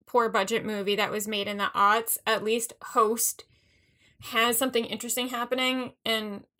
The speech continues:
I think that, unfortunately, we're just gonna see a lot of these bad,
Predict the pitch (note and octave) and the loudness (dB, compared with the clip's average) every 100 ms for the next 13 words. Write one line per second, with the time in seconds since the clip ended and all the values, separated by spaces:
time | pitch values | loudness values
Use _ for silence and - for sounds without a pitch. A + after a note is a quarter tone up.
0 | - A#3 B3 C#4 C4 - C#4+ - A#3 A#3 | -10 -4 -2 0 0 2 4 4 0 -4
1 | A#3 A#3 A3+ A#3+ B3+ C4 C4 A3+ B3 A#3 | 2 2 2 -2 0 0 2 0 0 2
2 | B3 C4+ B3+ C4+ - B3+ - A#3+ A3+ A3+ | 2 2 2 2 2 0 0 2 4 2
3 | - - B3 G#3 A#3 A#3+ - A3+ G#3 G#3 | 2 -2 -4 -2 -4 -4 -4 0 2 2
4 | A3 A3 | 2 0